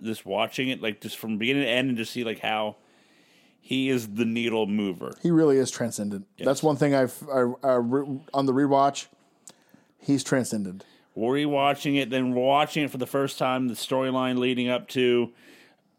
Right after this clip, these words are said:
Speaker 1: WrestleMania seventeen.
Speaker 2: In fact, even before, like, in ninety-seven, ninety-eight, he's transcendent.
Speaker 1: Yeah.
Speaker 2: And the only other person I can say that about is Hogan, 'cause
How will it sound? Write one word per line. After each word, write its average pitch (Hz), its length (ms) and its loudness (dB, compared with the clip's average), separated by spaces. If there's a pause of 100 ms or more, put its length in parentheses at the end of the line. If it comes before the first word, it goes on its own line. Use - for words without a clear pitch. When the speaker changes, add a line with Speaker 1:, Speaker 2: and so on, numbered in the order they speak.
(180)
Speaker 1:
WrestleMania 127 520 0
seventeen. 107 680 -2 (220)
Speaker 2:
In - 60 -20
fact, 160 200 -2 (1040)
even 170 200 2
before, 135 360 2
like, 123 200 -2
in 139 80 0
ninety-seven, 143 480 0
ninety-eight, 117 360 0
he's 107 120 -6
transcendent. 101 560 -10 (180)
Speaker 1:
Yeah. 98 140 -6 (440)
Speaker 2:
And 139 580 0 (300)
the 123 120 -2
only 135 260 2
other 139 160 2
person 139 320 0
I 131 80 2
can 123 140 -6
say 135 180 0
that 147 160 2
about 120 340 2
is 123 120 -4
Hogan, 143 260 0
'cause - 300 -10